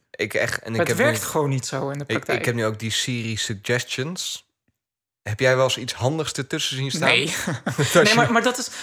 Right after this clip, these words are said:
Speaker 2: maar
Speaker 1: Ja.
Speaker 2: dat is ook weer het stomme. Want die suggestion, die Siri su-, dat, die helpscherm die jou
Speaker 1: Ja.
Speaker 2: tips geeft over met Si-, wat je met Siri allemaal kan. Dat is precies hetzelfde als leer syntax. Leer deze
Speaker 1: Ja.
Speaker 2: trefwoorden en dan doe je dit.
Speaker 1: Nee,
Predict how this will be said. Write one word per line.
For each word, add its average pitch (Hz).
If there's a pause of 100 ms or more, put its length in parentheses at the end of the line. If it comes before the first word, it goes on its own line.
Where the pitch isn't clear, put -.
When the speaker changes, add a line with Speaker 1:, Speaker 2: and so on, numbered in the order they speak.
Speaker 2:
maar 185
Speaker 1:
Ja. 240
Speaker 2:
dat 254
is -
ook 214
weer 214
het 170
stomme. 196
Want 139
die 170
suggestion, 196
die 151
Siri 185
su-, -
dat, 160
die 143
helpscherm 170
die 151
jou 147
Speaker 1:
Ja. 95
Speaker 2:
tips 180
geeft - (140)
over 143
met 156
Si-, -
wat 151
je 165
met 151
Siri 165
allemaal 147
kan. 147 (340)
Dat 214
is -
precies 262
hetzelfde 156
als 147
leer 170
syntax. -
Leer 165
deze 165
Speaker 1:
Ja. 117
Speaker 2:
trefwoorden 175
en 156
dan 156
doe 160
je 147
dit. 151
Speaker 1:
Nee, -